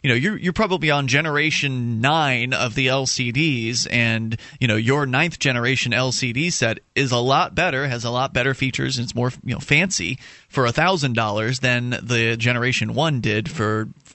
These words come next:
for forty thousand dollars. So that's an example of how products get cheaper today, even with all the regulations and taxes and tariffs and, and the inflation of the Federal Reserve.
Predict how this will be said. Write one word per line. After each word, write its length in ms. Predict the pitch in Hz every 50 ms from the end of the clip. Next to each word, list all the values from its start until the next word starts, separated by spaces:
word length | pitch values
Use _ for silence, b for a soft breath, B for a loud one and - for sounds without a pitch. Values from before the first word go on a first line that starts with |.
| _ -
for 180 | - - 117
forty 260 | 110 - 165 170 147 117
thousand 340 | - 113 117 120 - -
dollars. 240 | - 80 76 - -
So 120 | 147 170 - B B B B
that's 200 | - 262 285 -
an 80 | 285 226
example 400 | 175 135 160 156 156 151 139 135
of 80 | 123 120
how 360 | 131 131 123 120 120 117 113 B B B B B _
products 360 | - 190 196 175 147 - -
get 160 | - 139 - -
cheaper 460 | - - 180 - - 139 131 120 123 - - -
today, 640 | - - 165 151 151 143 123 101 73 57 - - - _ _ _ _ _ _ _
even 260 | 165 170 165 151 135
with 260 | 127 156 175 175 151
all 240 | 156 98 123 123 117
the 100 | 117 120
regulations 720 | 110 107 110 120 110 98 92 92 - - - 90 82 - 110
and 140 | 110 110
taxes 440 | - 123 107 107 113 - - 104 107
and 100 | 110 95
tariffs 380 | - 120 107 87 80 - - -
and, 180 | 104 104 113 B B B B B
and 120 | - 113 110
the 60 | 113
inflation 460 | 110 95 - 120 113 113 - - 107
of 60 | 107
the 60 | 110
Federal 260 | 107 - 107 95 92 90
Reserve. 360 | - - - 180 156 -